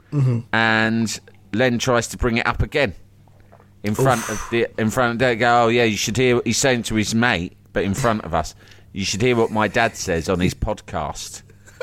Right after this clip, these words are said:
Speaker 2: And, uh, he s-, goes to start saying, I go, "Len, do not say that. Anything you ever hear me saying on my podcast,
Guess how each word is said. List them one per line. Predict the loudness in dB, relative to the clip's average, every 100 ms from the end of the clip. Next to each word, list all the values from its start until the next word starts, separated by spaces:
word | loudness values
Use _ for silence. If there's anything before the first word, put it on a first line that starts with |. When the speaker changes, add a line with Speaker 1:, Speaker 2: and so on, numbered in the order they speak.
| -6 -4 -6 -2
Speaker 2:
And, | 0 0 2 0 0 0
uh, | 2 4 2 2 0 -4 -10
he | -2 0
s-, | 0
goes | 0 2 2 -2
to | -6
start | 0 2 2
saying, | 0 0 0
I | 0
go, | 0 2 2 -2 -4
"Len, | 0 2 0 -8 _ _ _ -20 -20 _
do | 0 2
not | 0 -2
say | 0 2
that. | 4 2 0 -10 _ _ _ 0
Anything | 0 0 -4 -2
you | -4 0
ever | 0 2
hear | 2 2 2
me | 0
saying | 2 2 2
on | 0
my |
podcast, | -2 -4 -6 -2 0 0 -4